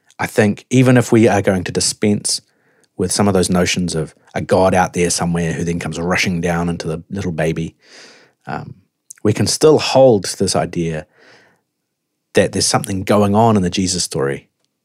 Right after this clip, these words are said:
in which God is present to us uniquely and in a compelling and interesting and potentially transformative kind of way.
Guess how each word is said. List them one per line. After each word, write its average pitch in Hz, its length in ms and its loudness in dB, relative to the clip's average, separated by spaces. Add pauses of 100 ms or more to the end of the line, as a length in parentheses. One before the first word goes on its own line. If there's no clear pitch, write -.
(540)
in 92 60 -6
which 90 200 -4
God 85 200 2
is - 80 -4
present - 480 -8
to - 160 -2
us - 360 -6
uniquely 90 580 -2
and 80 280 -8 (480)
in 98 80 -6
a 98 60 -6
compelling 92 500 -2
and 82 80 -2
interesting 82 520 -6
and 135 280 2 (240)
potentially 135 460 0
transformative 87 640 -4
kind 85 200 -4
of 82 140 -12
way. - 220 -6